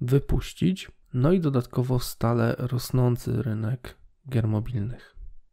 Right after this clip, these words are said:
Dlatego właśnie zdecydowałem się na spółkę, która takimi grami się zajmuje,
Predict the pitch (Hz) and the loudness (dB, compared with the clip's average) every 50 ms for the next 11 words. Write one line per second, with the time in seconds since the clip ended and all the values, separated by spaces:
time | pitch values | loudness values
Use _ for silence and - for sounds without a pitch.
0 | _ _ _ _ - 127 123 147 - - 135 131 131 131 135 135 123 123 - - | _ _ _ _ -2 0 2 2 2 2 2 2 2 2 2 2 0 -2 -2 -2
1 | 131 123 127 131 120 123 - 135 123 117 113 113 113 113 113 117 127 - - - | -2 -2 0 -2 -2 -2 -2 -2 -2 0 0 0 0 0 -2 -2 -4 -4 -4 -2
2 | 117 117 113 113 - - - 120 113 - - 113 - - - 123 117 110 110 113 | -2 0 -2 -2 -4 -4 -2 -2 -2 -2 -4 -6 -6 -6 -4 -2 0 0 0 -2
3 | 131 - - 120 123 - 127 123 117 117 117 117 113 110 107 110 107 - - 120 | -2 -2 -2 -2 -2 0 0 0 0 0 0 0 0 0 0 -2 -4 -4 -4 -4
4 | 120 - 110 107 110 113 123 123 143 165 | -4 -2 -2 -2 -2 -2 0 0 -2 -2